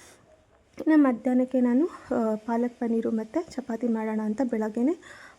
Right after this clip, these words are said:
ಮಕ್ಳು ಸ್ಕೂಲ್ಗೆಲ್ಲ ಹೋಗ್ಬಿಡ್ತಾರಲ್ಲ, ಬಾಕ್ಸಿಗೆಲ್ಲ ಮಾಡೋಕ್ಕೆ ಅಂಥೇಳಿ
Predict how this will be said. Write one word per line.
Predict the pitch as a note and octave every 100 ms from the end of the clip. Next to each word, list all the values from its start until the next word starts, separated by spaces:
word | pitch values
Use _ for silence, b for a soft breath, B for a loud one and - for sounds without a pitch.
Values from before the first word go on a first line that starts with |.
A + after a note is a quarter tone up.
| -
ಮಕ್ಳು | B3 B3+
ಸ್ಕೂಲ್ಗೆಲ್ಲ | B3 C4 A#3 A#3 A3+
ಹೋಗ್ಬಿಡ್ತಾರಲ್ಲ, | A3 G#3 G#3 - G#3+ B3+
ಬಾಕ್ಸಿಗೆಲ್ಲ | A3+ A3+ - B3+ A#3+ A3+
ಮಾಡೋಕ್ಕೆ | A3 A3 A3 A3+
ಅಂಥೇಳಿ | G#3 G#3 A#3